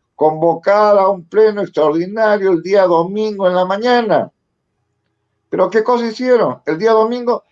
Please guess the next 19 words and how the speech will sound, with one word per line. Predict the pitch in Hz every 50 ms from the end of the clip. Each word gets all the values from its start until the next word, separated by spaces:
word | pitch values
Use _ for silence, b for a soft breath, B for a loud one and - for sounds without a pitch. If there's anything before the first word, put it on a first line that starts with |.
| _ -
estaban | - 127 127 - 208 208 208 208 208 202
viendo | 190 208 214 214 214 214
en | 208
su | - 214 220 214
casa | - 220 185 147 - - 143 165 170 _ _ _ _ _ _ _
cómo | - - 196 208 208 214
el | 202 -
señor | 156 156 185 196 202 202
Castillo, | - 180 175 175 - 185 190 165 147 139 - - _ -
acompañado | 123 123 - - 123 120 107 - 113 127 139 165 202 196 185 170
del | 139 120 107
gabinete | 110 127 127 135 160 170 202 226 226 220 - 202
en | 202 185 165
pleno, | 180 202 196 185 185 202 180 - _ _ _ _ _ _ _ _ -
atacaba, | 127 139 139 185 185 180 180 180 220 220 220 214 208 185 156 151 _ _
amenazaba, | - 147 156 160 180 180 180 185 180 165 170 214 220 214 220 208 175 139 135 - -
arrinconaba | 165 170 170 175 214 208 190 - 214 220 226 240 233 233 226
al | 226 220
Congreso. | - 226 233 240 240 240 226 - - 127 104